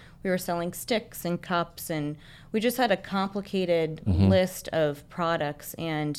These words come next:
Speaker 1: to go in and to market all of those things, it was really difficult
Speaker 2: Mm-hmm.
Speaker 1: because you weren't targeting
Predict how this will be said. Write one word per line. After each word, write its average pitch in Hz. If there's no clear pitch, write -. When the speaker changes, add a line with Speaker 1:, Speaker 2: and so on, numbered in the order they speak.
Speaker 1:
to 190
go 254
in 220
and 175
to 160
market 156
all 143
of 143
those 135
things, 135
it 147
was 143
really 156
difficult -
Speaker 2:
Mm-hmm. 92
Speaker 1:
because 170
you 190
weren't 208
targeting 170